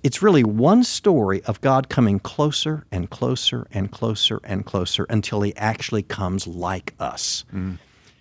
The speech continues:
Speaker 1: And, y-, you know, Christianity, the,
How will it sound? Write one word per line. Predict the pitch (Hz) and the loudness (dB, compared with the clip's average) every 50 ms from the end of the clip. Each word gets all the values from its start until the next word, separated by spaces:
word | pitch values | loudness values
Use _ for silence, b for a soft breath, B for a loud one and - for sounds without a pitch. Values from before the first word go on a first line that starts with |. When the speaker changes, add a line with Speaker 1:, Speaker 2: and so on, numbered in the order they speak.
| b b - | b b 6
Speaker 1:
And, | 143 139 139 139 139 - | 8 10 10 10 8 6
y-, | 170 - - - - 143 - - - - | 0 -2 -2 -4 -8 -6 -6 -8 -2 6
you | - 175 170 | 8 10 10
know, | 156 139 | 10 8
Christianity, | - - - 233 - - 190 165 160 175 165 135 123 120 - - | 8 4 2 2 4 4 4 6 6 8 8 8 6 6 4 2
the, | - 131 131 | 2 2 2